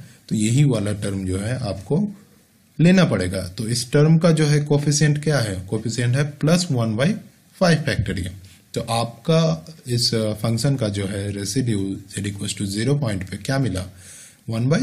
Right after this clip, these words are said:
five factorial मिला आपको, ठीक है, ये चीज़। तो अब आपको क्या पता है Formula, formula कर दीजिए, टू pi iota into sum of residues, ठीक है।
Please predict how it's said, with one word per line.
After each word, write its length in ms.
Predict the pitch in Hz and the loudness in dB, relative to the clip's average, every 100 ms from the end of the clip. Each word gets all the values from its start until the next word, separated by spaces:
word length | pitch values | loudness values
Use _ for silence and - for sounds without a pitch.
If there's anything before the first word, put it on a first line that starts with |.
| - - - - | -2 -10 -8 -2
five 200 | 110 - | -2 -2
factorial 560 | 90 90 95 95 107 92 | -8 -8 -6 -4 -2 -2
मिला 220 | 87 90 | -4 -4
आपको, 380 | 90 - - 113 - _ _ - - | -8 -10 -16 -18 -18 _ _ -20 -8
ठीक 180 | 131 127 | -4 -2
है, 200 | 147 147 - 104 | -2 -4 -8 -6
ये 120 | 95 | -4
चीज़। 360 | - 85 - - _ _ _ _ _ - 143 - | -6 -8 -12 -14 _ _ _ _ _ -16 -8 -6
तो 140 | 147 | 0
अब 180 | 151 170 | 4 4
आपको 240 | 156 165 | 4 2
क्या 180 | 165 165 | 2 2
पता 300 | 160 160 165 | 2 2 4
है 60 | 160 | 2
Formula, 500 | 160 147 147 143 143 | 2 4 6 6 2
formula 560 | - - 120 110 104 | -2 -4 -2 -2 -2
कर 160 | 101 139 | -2 0
दीजिए, 320 | 143 151 147 | 2 4 2
टू 120 | 147 | 2
pi 200 | 139 139 | 2 2
iota 320 | 131 131 127 127 | 2 2 0 0
into 300 | 120 123 127 | 0 0 0
sum 100 | 120 | -2
of 140 | - | -2
residues, 500 | 113 110 101 107 101 - - _ _ _ _ - | -4 -4 -4 -4 -4 -8 -18 _ _ _ _ -4
ठीक 160 | 131 | -2
है। 360 | 139 139 - | -2 -4 -10